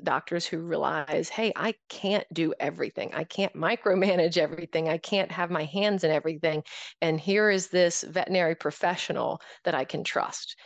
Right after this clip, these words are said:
Here's someone that's gone to school that can do the clinical, you know, and the business aspect." And they're being utilized more. I, I know of a practice that does telemedicine, and their technicians screen their emergency calls.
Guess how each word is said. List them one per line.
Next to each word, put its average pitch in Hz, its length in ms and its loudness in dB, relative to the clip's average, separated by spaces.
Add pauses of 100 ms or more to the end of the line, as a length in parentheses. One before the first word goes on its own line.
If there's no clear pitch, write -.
(120)
Here's 185 240 4
someone 170 300 2
that's 156 200 0
gone 170 340 2
to 170 80 -2
school 170 500 2 (240)
that 175 160 2
can 165 180 0
do 170 360 2
the 165 100 -2
clinical, 170 600 0 (200)
you 175 80 4
know, 131 160 2
and 165 260 2
the 170 60 2
business 160 540 2 (100)
aspect." 156 640 -2
And 151 220 0 (340)
they're 180 140 4
being 196 360 2
utilized 165 640 2
more. 156 200 4
I, 151 260 2
I 139 60 0
know 170 160 4
of 160 120 4
a 151 40 0
practice 156 520 -4
that - 240 -2
does 156 320 0 (160)
telemedicine, 160 840 0
and 151 240 0
their 156 280 0 (100)
technicians 170 480 -4
screen 160 560 2
their 156 120 2
emergency 135 540 -2
calls. - 480 -10